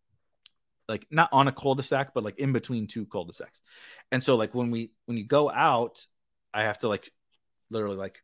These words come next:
it's like a fork in the road, kinda. I have to pick a way to go back out towards the front of the subdivision with the dogs. And the Wi-Fi still lasts for,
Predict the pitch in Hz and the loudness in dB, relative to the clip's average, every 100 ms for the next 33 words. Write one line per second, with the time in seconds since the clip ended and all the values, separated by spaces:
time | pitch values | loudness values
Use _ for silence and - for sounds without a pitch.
0 | - - 98 - 156 143 107 104 98 92 | -16 -10 -8 4 4 4 0 0 0 -2
1 | 95 98 101 107 - 139 135 120 110 104 | -6 -4 -6 -6 -4 -2 2 4 2 -2
2 | 104 107 98 98 _ _ _ _ _ _ | -4 -2 -2 -4 _ _ _ _ _ _
3 | _ - 104 101 101 95 - - 101 92 | _ 0 0 2 0 0 -6 -6 -4 -4
4 | 95 143 139 104 160 143 107 87 - _ | -2 2 2 2 2 0 -4 -10 -14 _
5 | _ - 110 - 156 143 92 - _ _ | _ -6 -6 4 6 6 4 -10 _ _
6 | _ - 131 120 117 101 - _ _ _ | _ 2 4 6 4 0 -6 _ _ _
7 | _ _ _ _ _ _ _ _ - 127 | _ _ _ _ _ _ _ _ 0 4
8 | 117 139 214 156 127 - - 160 131 127 | 8 10 10 8 6 4 6 6 8 4
9 | 135 123 - - - - - _ _ - | 4 4 0 -12 -12 -14 -14 _ _ -12
10 | - 107 107 - | 0 2 2 0